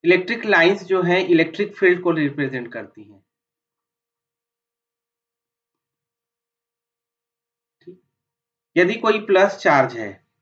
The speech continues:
तो ये जो इलेक्ट्रिक लाइंस हैं ये आउटगोइंग होती हैं, बाहर की तरफ होती हैं। और यदि कोई माइनस चार्ज है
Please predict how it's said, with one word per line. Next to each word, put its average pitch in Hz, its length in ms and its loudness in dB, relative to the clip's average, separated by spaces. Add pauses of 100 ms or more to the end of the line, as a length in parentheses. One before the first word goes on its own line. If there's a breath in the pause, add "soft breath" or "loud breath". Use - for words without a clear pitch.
(1000)
तो 185 80 2
ये 196 160 2
जो 196 180 2
इलेक्ट्रिक 202 480 2
लाइंस 139 460 2
हैं 107 260 -10 (920)
ये 185 140 0
आउटगोइंग 185 680 2 (580)
होती 131 280 -14
हैं, 117 180 -12
बाहर 135 320 2
की 170 140 -4
तरफ 117 320 -6
होती - 260 -20
हैं। - 60 -20 (4000)
और 175 180 6
यदि 185 280 2
कोई 208 280 4 (580)
माइनस 175 480 2
चार्ज 131 420 0
है 107 140 -12